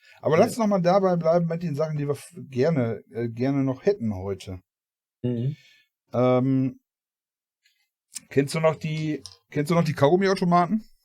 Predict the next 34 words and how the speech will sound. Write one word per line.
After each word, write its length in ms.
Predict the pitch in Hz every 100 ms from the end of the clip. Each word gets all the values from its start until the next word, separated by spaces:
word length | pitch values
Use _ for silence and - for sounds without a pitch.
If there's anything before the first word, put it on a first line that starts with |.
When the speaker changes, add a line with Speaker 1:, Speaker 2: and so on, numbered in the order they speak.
| _ _ _ _ _ _ _ _ - _ _ - _ _ _ -
Speaker 2:
Wo 80 | 143
man 160 | 151 151
so 80 |
eine 100 | 151
Münze 380 | 147 170 202 170
reinwarf 640 | 131 165 175 165 170 185 143
und 120 | 135
dann 180 | 135 135
nur 260 | 139 135
krack, 260 | - 120 110
krack, 220 | - 110
krack, 180 | 123 113
krack, 200 | 117 117
Speaker 1:
Die 40 | 156
Speaker 2:
krack, 180 | 170 151
Speaker 1:
waren 240 | 175 180
Speaker 2:
ja. 140 | 165 - - 165
Speaker 1:
überall 1200 | 180 180 180 139 143 147 147 147 - 117 113 110
früher, 500 | - - 87 85 82
überall. 880 | 127 180 160 143 110 101 92 87 85 _ _ _ _
Speaker 2:
War 100 | 143
so 80 | 139
ein 160 | 165 147
Dreck 340 | 139 120 - -
drin, 260 | 123 120
so 60 | 123
ein 160 | 120 123
Scheiß. 560 | - 170 185 131 -
Also 280 | 104 110 107
nicht, 200 | 117 131
nicht 160 | 123 -
Dreck, 100 | 127
Speaker 1:
Totaler 360 | 147 110 143
Speaker 2:
aber 60 | 143